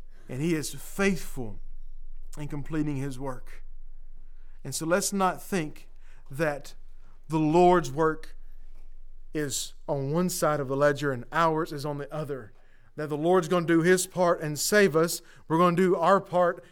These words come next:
and get to heaven. <laughs> Doesn't work like that. It is the Lord who does all these things. It is at his hands. Just like the walls were built by ultimately God in every aspect. It was him who was at work.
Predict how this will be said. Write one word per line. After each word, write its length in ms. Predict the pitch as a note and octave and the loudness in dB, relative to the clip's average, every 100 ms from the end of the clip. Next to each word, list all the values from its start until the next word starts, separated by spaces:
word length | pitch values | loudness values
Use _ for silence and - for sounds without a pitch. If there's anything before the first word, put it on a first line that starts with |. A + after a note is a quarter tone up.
| D#3+ | -8
and 220 | D#3 C#3 | -6 -2
get 160 | F#3+ G3 | -2 -2
to 80 | D#3+ | -2
heaven. 380 | F#3+ C#3 A#2 - - - | -2 -4 -14 -18 -20 -20
<laughs> 240 | - - | -20 -6
Doesn't 360 | F#3+ G3+ G#3 F#3 | 0 0 0 2
work 280 | G3 A#3 F#3+ | 4 4 2
like 120 | D3+ | -2
that. 100 | D#3+ | 2
It 60 | |
is 100 | G3 | 2
the 60 | F#3 | 4
Lord 300 | G3 B3 B3+ | 6 8 10
who 60 | C4 | 8
does 160 | A#3+ | 6
all 320 | - C#4 D#4+ D#4+ | 6 12 12 12
these 240 | C4 F3+ | 6 0
things. 420 | - E3 B2+ G#2 - - - | 2 2 0 -10 -16 -10 4
It 140 | A#3+ | 6
is 220 | A#3 G3 | 6 4
at 200 | A3+ G#3+ | 0 0
his 460 | G3 A3+ D4+ D#4+ D#4+ | 4 6 6 4 0
hands. 720 | C#4+ C4+ A3+ D3+ A#2+ - - - - - | 4 6 6 2 -2 -8 -10 -10 -14 -10
Just 220 | - B3+ C#4 | -2 4 8
like 160 | C4 | 8
the 100 | B3+ | 6
walls 440 | G3 A3+ B3+ C4+ B3 | 6 10 12 12 10
were 100 | A3 | 4
built 400 | G#3+ B3 B3+ - - - - | 10 12 12 8 -12 -12 0
by 220 | G3+ A3 - | 8 8 8
ultimately 520 | A3+ C#4 C4+ B3 B3+ | 10 10 8 2 2
God 320 | F#3+ A#3+ A#3+ A3+ | 4 6 8 8
in 120 | G#3+ | 4
every 420 | G3 C4 B3 C4+ | 6 6 6 0
aspect. 580 | G#3+ A#3+ G#3+ - F3 E3 | 2 0 0 2 0 2
It 80 | G#3+ | 2
was 180 | F#3 - | 2 2
him 260 | C4+ C#4+ | 2 4
who 100 | A3 | 4
was 180 | A#3+ G#3+ | 2 2
at 80 | G3+ | 0
work. 420 | G3 B3+ C#4 - | 10 12 12 8